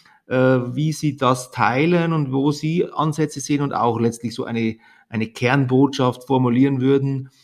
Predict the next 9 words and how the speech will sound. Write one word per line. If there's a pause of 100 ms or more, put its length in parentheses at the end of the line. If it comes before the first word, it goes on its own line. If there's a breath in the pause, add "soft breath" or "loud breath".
(260 soft breath)
wie
wir
mit
diesen
Fragen, (320 soft breath)
äh,
zukünftig
umgehen
müssen.